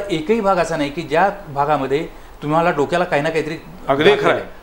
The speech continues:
Speaker 2: मुंडासं,
Speaker 1: मुंडासं,
Speaker 2: पटकं,
Speaker 1: पटकं,
Speaker 2: टोपी,
Speaker 1: टोपी,
Speaker 2: काही
Speaker 1: सगळे
Speaker 2: ना काहीतरी
Speaker 1: प्रकार.
Speaker 2: आहेच. अगदी
Speaker 1: आणि
Speaker 2: खरं
Speaker 1: हे
Speaker 2: आहे.
Speaker 1: सगळे प्रकार
Speaker 2: स्त्रियांच्या
Speaker 1: भारतात
Speaker 2: बाबतीत पदर असतो.
Speaker 1: पदर असतो. आता
Speaker 2: खरं आहे.
Speaker 1: सरांनी सांगितलं, हा आपण उष्ण कटिबंधात राहत असल्यामुळे आपल्या डोक्याला जर आपण शिरस्त्राण बांधणं हे आवश्यक आहे.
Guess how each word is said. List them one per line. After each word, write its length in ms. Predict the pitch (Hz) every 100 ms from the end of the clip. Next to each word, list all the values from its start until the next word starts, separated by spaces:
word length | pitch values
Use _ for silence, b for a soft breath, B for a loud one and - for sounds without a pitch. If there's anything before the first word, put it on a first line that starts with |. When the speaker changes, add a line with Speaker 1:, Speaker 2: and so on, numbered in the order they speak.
| 143
Speaker 2:
मुंडासं, 720 | 156 160 165 160 175 170 170
Speaker 1:
मुंडासं, 320 | 165 175 170
Speaker 2:
पटकं, 220 | 175 170
Speaker 1:
पटकं, 120 | 175
Speaker 2:
टोपी, 200 | 175 165
Speaker 1:
टोपी, 380 | 156 175 175 170
Speaker 2:
काही 260 | 165 151 196
Speaker 1:
सगळे 100 | 208
Speaker 2:
ना 40 |
काहीतरी 260 | 185 170 175
Speaker 1:
प्रकार. 120 | 143
Speaker 2:
आहेच. 160 | 135 131
अगदी 180 | 139
Speaker 1:
आणि 140 | 170 202
Speaker 2:
खरं 80 | 170
Speaker 1:
हे 60 |
Speaker 2:
आहे. 20 |
Speaker 1:
सगळे 260 | 202 170 196
प्रकार 260 | 170 151 160
Speaker 2:
स्त्रियांच्या 480 | 160 175 180 180
Speaker 1:
भारतात 80 | 185
Speaker 2:
बाबतीत 200 | 185 202
पदर 320 | - 180 185
असतो. 440 | 180 170 - 160 156
Speaker 1:
पदर 240 | 170 175
असतो. 220 | 139 -
आता 100 | 139
Speaker 2:
खरं 80 | 156
आहे. 80 | 135
Speaker 1:
सरांनी 200 | 160 170
सांगितलं, 200 | 165 175
हा 120 | 165
आपण 180 | 170 185
उष्ण 260 | 175 - 208
कटिबंधात 420 | 196 185 185 160
राहत 160 | 160
असल्यामुळे 460 | 160 147 135 131 147 160 B B -
आपल्या 280 | 127 185
डोक्याला 400 | 175 139 170 170
जर 200 | 180 156
आपण 220 | 170 160 156
शिरस्त्राण 380 | 151 147 175 160
बांधणं 260 | 135 131 151
हे 80 | 165
आवश्यक 420 | 131 127 120
आहे. 80 | 95